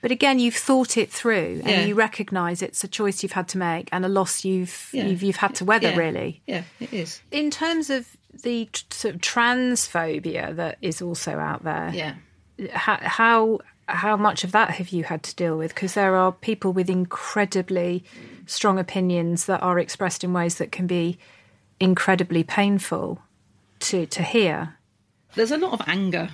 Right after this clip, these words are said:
Speaker 2: out there. People just need to accept she is who she is. She can't, she didn't choose it.
Speaker 1: As we're talking, I'm just thinking, do partners get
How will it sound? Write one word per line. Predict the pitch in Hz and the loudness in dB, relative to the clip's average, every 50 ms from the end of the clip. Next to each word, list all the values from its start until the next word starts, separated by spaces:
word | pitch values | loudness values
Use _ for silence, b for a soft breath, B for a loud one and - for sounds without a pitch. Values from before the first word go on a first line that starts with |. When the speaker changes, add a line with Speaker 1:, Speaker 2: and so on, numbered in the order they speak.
| - - - | -8 -2 0
Speaker 2:
out | 185 175 175 - | 0 0 0 0
there. | 170 165 165 165 175 170 b b b b b b b b b b b b b b b b b b b b b _ B B B B B B B B B B B B | 0 0 0 0 -2 -4 b b b b b b b b b b b b b b b b b b b b b _ B B B B B B B B B B B B
People | - 339 381 - - - | 2 2 2 4 2 0
just | - 339 - - | 2 0 2 4
need | - 311 311 294 | 6 6 6 6
to | - 262 247 | 2 -2 -2
accept | - - - - - 262 277 - - | -4 -4 -2 -2 0 0 -2 -2 2
she | - - - - 247 277 | 4 4 4 6 4 4
is | 302 285 - | 4 2 2
who | - - 285 | 4 4 4
she | 262 - - 277 262 254 269 320 | 4 6 6 6 6 6 6 6
is. | 294 220 - | 4 4 2
She | - - | 0 -2
can't, | - - 311 330 311 - - | -2 -2 -2 -2 -2 -2 -4
she | - - - | -4 -2 0
didn't | 392 381 349 269 | 0 0 0 0
choose | - - - 269 254 254 254 | 2 4 6 6 6 6 6
it. | 339 370 370 - - - - - b b b b b b b b b _ | 4 2 0 -2 -8 -10 -10 -14 b b b b b b b b b _
Speaker 1:
As | - - 262 247 - | 0 0 0 2 2
we're | 262 240 | 0 0
talking, | 240 - 277 285 269 - 240 196 180 | 2 2 2 2 2 2 2 2 2
I'm | 180 185 190 | 2 2 2
just | 180 196 - - | 0 0 -2 -2
thinking, | - 202 196 190 - 185 185 180 180 185 175 B B B B B B B B B B - - 170 - _ _ | -2 -2 -2 -2 -2 -2 -2 0 0 -2 -4 B B B B B B B B B B -14 -14 -14 -14 _ _
do | - - 254 254 254 247 247 247 240 240 240 233 - _ _ _ _ _ _ _ _ _ _ | 0 2 4 4 4 4 4 2 2 2 2 0 -2 _ _ _ _ _ _ _ _ _ _
partners | - - - 262 247 247 220 - 175 175 165 165 170 170 - - _ - - _ _ _ _ _ - | -4 2 4 6 6 6 4 2 -2 -4 -4 -4 -4 -4 -4 -6 _ -12 -20 _ _ _ _ _ 0
get | - 226 208 185 175 - - | 2 4 4 4 4 2 -2